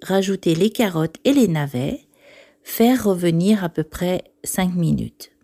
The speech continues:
Puis, vous rajoutez les petits pois, que vous faites revenir cinq minutes. Au bout des cinq minutes, vous versez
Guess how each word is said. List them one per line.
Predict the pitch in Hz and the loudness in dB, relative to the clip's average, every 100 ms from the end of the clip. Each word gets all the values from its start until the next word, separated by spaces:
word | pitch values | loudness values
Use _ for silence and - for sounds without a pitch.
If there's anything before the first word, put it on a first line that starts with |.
| _ _ _ _ _ | _ _ _ _ _
Puis, | 247 294 - | 2 2 0
vous | 180 | -4
rajoutez | 190 214 208 202 240 | 2 2 2 2 2
les | 220 | 2
petits | 220 190 - | 0 -4 -6
pois, | _ 139 135 _ _ _ | _ -6 -6 _ _ _
que | - | -2
vous | 180 170 | 0 0
faites | 170 156 | 0 -2
revenir | - 156 151 147 | -2 0 0 0
cinq | - 156 - | -2 -4 -2
minutes. | 143 139 208 - - _ _ | -2 0 -2 -6 -20 _ _
Au | 190 | 0
bout | 196 302 | 4 4
des | 277 175 | 4 2
cinq | 247 247 240 | 4 4 2
minutes, | 180 165 175 294 - - | 0 0 0 -2 -4 -10
vous | 160 175 170 | -6 -4 0
versez | 190 254 - - - 196 - | 0 0 -2 -4 0 2 0